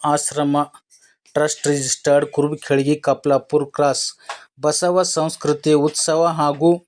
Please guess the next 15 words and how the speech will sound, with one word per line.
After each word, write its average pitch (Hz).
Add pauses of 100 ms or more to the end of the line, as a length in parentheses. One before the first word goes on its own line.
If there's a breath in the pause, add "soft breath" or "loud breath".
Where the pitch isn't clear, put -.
(560)
ಡಾಕ್ಟರ್ 151
ಚನ್ನಬಸವ 165
ಪಟ್ಟದೇವರ 151
ಒಂದು 156
ನೂರ 151
ಮೂವತ್ತೈದನೆಯ 151
ಜಯಂತ್ಯೋತ್ಸವ 147 (520 soft breath)
ಮತ್ತು 170
ಸಂಗೀತ 175 (120)
ನಾಟಕ 165 (260)
ಜನಪದ 156
ಉತ್ಸವ 147
ಕಾರ್ಯಕ್ರಮ 151 (560 soft breath)
ಆಮಂತ್ರಣ 160
ಪತ್ರಿಕೆ -